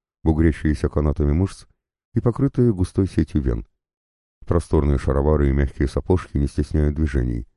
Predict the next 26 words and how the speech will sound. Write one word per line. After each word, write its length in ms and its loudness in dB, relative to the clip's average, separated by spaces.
Ну 80 2
что 160 0
сказать, 400 -2
до 160 2
Квазимода 720 4
Виктора 440 2
Гюго 420 2
малость 380 2
не 80 2
дотягивает, 720 0
но 180 -4
где-то 280 0
рядом. 320 -4
А 100 4
ещё 240 2
с 80 -6
первого 380 2
взгляда 420 2
несложно 400 -2
определить, 500 -2
что 220 -2
боец 320 2
опытный 440 2
и 140 -2
достойный 500 2
уважения. 680 -2